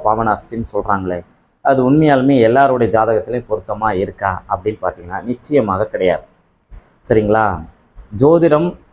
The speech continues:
நாளுக்கு நாள் அப்டேட் செய்யப்படக்கூடிய ஒரு மிக நு-, உன்னதமான ஒரு கலை.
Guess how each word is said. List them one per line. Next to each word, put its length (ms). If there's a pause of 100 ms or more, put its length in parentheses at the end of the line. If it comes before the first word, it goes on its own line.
(160)
நாளுக்கு 640
நாள் 160 (160)
அப்டேட் 460
செய்யப்படக்கூடிய 840
ஒரு 200
மிக 300
நு-, 160 (140)
உன்னதமான 440 (120)
ஒரு 200
கலை. 180